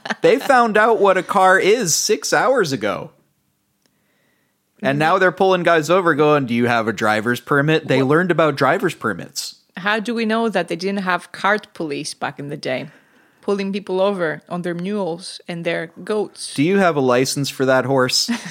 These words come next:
Speaker 1: <laughs>
Speaker 2: Are you, are you riding under the influence?
Speaker 1: The thing is, if you're drunk on a horse, the horse will just get home.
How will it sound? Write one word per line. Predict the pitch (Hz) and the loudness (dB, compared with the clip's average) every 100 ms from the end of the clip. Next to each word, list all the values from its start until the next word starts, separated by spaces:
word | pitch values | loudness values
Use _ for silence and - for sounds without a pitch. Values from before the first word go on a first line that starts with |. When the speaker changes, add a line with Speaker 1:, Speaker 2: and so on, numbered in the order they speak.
| - - _ | -18 -20 _
Speaker 1:
<laughs> | 247 - - 226 _ _ _ _ _ _ _ - - - - _ _ _ - | -8 -8 -8 -12 _ _ _ _ _ _ _ -20 -20 -20 -20 _ _ _ -2
Speaker 2:
Are | 202 | -2
you, | 262 285 269 | 0 -2 0
are | 208 | 0
you | 214 254 | 0 0
riding | 214 208 208 208 | 2 2 -2 -2
under | 202 196 190 | -2 -2 -2
the | 175 | -4
influence? | 180 - 190 185 - - _ _ _ _ _ - | -6 -6 -6 -6 -10 -16 _ _ _ _ _ -20
Speaker 1:
The | 156 | -6
thing | 403 381 | -4 0
is, | 262 262 | 0 0
if | - 208 | -4 -4
you're | 247 311 | -4 -6
drunk | 170 175 226 | -4 -4 -4
on | 220 170 | -2 -2
a | 151 | 0
horse, | 180 180 | 0 -2
the | - 143 | -2 0
horse | 165 196 | 0 0
will | 254 226 | -2 -2
just | 226 - 127 | -2 -4 -2
get | 156 165 | 0 0
home. | - 151 160 78 - | -2 -4 -4 -6 -16